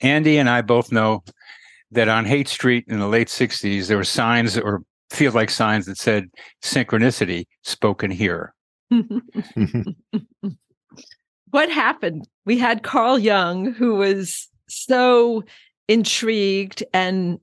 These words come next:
Speaker 2: wrote about this s-, so frequently and in depth, and then a very long period of time until you lifted it up. Is it just too woo-woo, or was there some other reason why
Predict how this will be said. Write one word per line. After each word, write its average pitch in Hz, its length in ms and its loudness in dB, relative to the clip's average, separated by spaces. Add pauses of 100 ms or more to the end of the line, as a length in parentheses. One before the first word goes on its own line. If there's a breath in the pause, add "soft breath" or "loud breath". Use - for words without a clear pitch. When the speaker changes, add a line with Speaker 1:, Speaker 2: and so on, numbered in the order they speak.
Speaker 2:
wrote 220 520 -2
about 185 380 0
this 180 160 -2 (120)
s-, - 560 -10
so 202 540 2 (280)
frequently 214 960 0
and 196 140 -2
in 185 160 -2
depth, 190 560 0 (180)
and 196 220 0
then 202 500 0 (1080)
a 190 140 2
very 220 340 2
long 208 280 0
period 202 280 0
of 180 120 -2
time 233 380 0
until 175 640 -2
you 302 220 4
lifted 202 440 0
it 165 160 -4
up. - 300 -2 (440)
Is 190 180 2
it 208 100 0
just 214 280 0
too 320 200 2
woo-woo, 269 680 2
or 196 120 2
was 196 220 0
there 202 140 0
some 214 240 2
other 214 220 4
reason 202 500 0
why 170 500 2